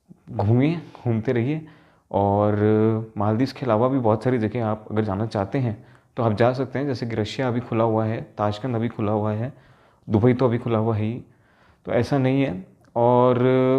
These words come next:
ये पता कर लीजिए, क्योंकि शायद इजिप्ट भी अभी खुला हुआ है, लेकिन दुबई से ट्रांजिट अभी क्या प्रोसेस है इस, क्योंकि ये अभी ऐसा टाइम है, सिनेरियो है कि हर दस एक दिन में, पन्द्रह दिन में रूल्स बदल रहे हैं। कभी रूल्स ईजी हो जाते हैं, कभी कोई और नए रूल इम्प्लीमेंट हो जाते हैं, तो इस चीज़ का थोड़ा सा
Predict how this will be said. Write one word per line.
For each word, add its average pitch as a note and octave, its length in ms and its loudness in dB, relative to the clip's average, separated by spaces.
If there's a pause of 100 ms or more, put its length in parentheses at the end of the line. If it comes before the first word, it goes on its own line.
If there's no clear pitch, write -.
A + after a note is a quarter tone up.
ये C3+ 80 2
पता D3 260 4
कर D3 120 4
लीजिए, C3 260 2
क्योंकि C#3 480 0
शायद C3 180 -2
इजिप्ट A#2+ 240 2
भी B2+ 120 2
अभी B2+ 140 2
खुला A#2+ 200 2
हुआ A#2 160 4
है, C3 60 2
लेकिन B2 220 -2
दुबई A2 260 2
से B2+ 140 -2
ट्रांजिट A#2 420 -2
अभी A2+ 180 -4
क्या B2 180 0
प्रोसेस A2 460 -4
है G#2 220 -2 (380)
इस, C3+ 100 -6
क्योंकि D#3 220 2
ये E3+ 220 4
अभी D3 260 0
ऐसा D3 200 2
टाइम D3 240 0
है, D3+ 60 0
सिनेरियो C#3 360 0
है C3 60 -2
कि C#3 60 -4
हर C#3 220 -2
दस B2+ 380 -2
एक B2+ 140 -4
दिन B2+ 100 2
में, B2+ 340 -2
पन्द्रह A#2+ 220 0
दिन A#2 100 -2
में A#2 80 -4
रूल्स A2+ 240 -2
बदल G#2+ 180 0
रहे A2 200 0
हैं। A#2+ 140 -6 (420)
कभी A#2+ 180 4
रूल्स B2 340 0
ईजी A#2+ 220 4
हो C#3 80 4
जाते C3 260 0
हैं, B2 220 -2
कभी A2+ 200 -2
कोई A2 140 -4
और G#2+ 180 -4
नए A#2+ 140 -4
रूल A#2 160 -4
इम्प्लीमेंट A2 400 -6
हो A2+ 40 -6
जाते G#2+ 220 -4
हैं, A#2 60 -8
तो C#3+ 80 -8
इस A#2+ 200 -8
चीज़ G2+ 200 -10
का B2+ 80 -8
थोड़ा G2 180 -4
सा - 320 -10